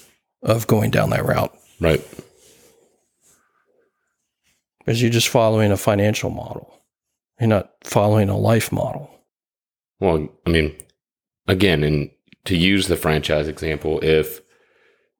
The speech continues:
Speaker 2: cool thing is, that can be leveraged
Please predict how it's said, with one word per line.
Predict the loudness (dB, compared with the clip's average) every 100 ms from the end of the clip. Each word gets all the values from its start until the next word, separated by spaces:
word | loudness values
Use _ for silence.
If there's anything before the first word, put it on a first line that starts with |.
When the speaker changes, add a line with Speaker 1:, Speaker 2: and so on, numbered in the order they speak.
| _ _
Speaker 2:
cool | -2 0
thing | 2 2
is, | 4 4 2 -2
that | -4 0 0 0
can | -2 -2
be | 0 0
leveraged | 2 0 0 2 2 0 -4 -10